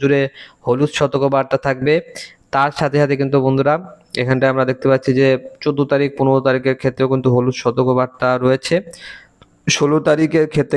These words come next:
কিন্তু কোনো সতর্কবার্তা দেয়নি, কিন্তু সতেরো তারিখের ক্ষেত্রে সতর্কবার্তা দেওয়া হয়েছে। আঠেরো তারিখ, উনিশ তারিখের ক্ষেত্রে কিন্তু দক্ষিণবঙ্গের ক্ষেত্রে কোনো রকম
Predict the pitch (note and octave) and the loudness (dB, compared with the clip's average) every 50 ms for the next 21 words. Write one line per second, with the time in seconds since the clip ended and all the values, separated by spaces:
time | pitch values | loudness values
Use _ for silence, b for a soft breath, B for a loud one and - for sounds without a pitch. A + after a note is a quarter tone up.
0 | C#3 D3 C#3+ D3 D3+ C3 C#3 C3+ C3+ C3+ - - B2+ B2 C3+ C3+ C#3 C3+ C3+ C3+ | -2 -2 0 0 0 0 0 0 0 -2 0 -2 -2 0 2 2 2 2 0 -2
1 | - - C3 B2+ B2 B2 C3 D#3 G3+ G3 - _ _ _ _ _ _ _ _ _ | 0 0 0 2 2 2 0 0 -2 -4 -6 _ _ _ _ _ _ _ _ _
2 | _ _ _ _ _ _ _ _ _ - - - D#3 D3 C3+ D3+ C#3 - C#3+ B2+ | _ _ _ _ _ _ _ _ _ -10 -2 0 0 0 2 0 0 0 0 0
3 | B2+ C#3+ C#3+ C#3 C#3 C3+ C3 C#3 C3 - B2+ - - D3+ D3+ - C#3 A#2+ - B2 | 2 2 2 2 2 0 0 0 0 0 -2 0 0 -2 0 0 -2 -2 0 0
4 | B2+ B2 B2 A#2+ A#2 - - C#3 D3+ F3+ E3+ - - - _ _ _ _ _ _ | 2 2 2 0 -2 -2 -4 -4 -4 -4 -8 -20 -20 -20 _ _ _ _ _ _
5 | - _ _ _ _ _ _ _ - - C3 B2+ A#2+ B2 B2 A#2+ A#2+ A#2 A#2 - | -20 _ _ _ _ _ _ _ -2 0 0 2 2 2 2 0 0 0 0 -2
6 | B2 B2+ B B B B B B B A#2+ B2+ D3 D3 C#3+ D3+ D3 C#3+ C#3+ C#3+ C3+ | -4 -4 B B B B B B B -4 -2 0 0 0 0 0 0 0 -2 -2
7 | C3+ - D3+ C#3 C3+ C#3 C3 C#3+ B2+ - C#3 C3+ C3+ D3 D#3 C#3+ B2+ B2 - C#3 | 0 0 0 0 0 0 0 -2 -2 0 -2 0 2 0 0 0 0 -2 0 0
8 | C3 C3 B2+ B2+ B2+ B2+ B2 C3 B2 - C3+ - B2+ B2 A#2+ A#2+ A#2+ A2+ B2+ | 2 2 2 2 2 2 0 0 -2 -4 -2 -2 0 0 2 2 0 0 -2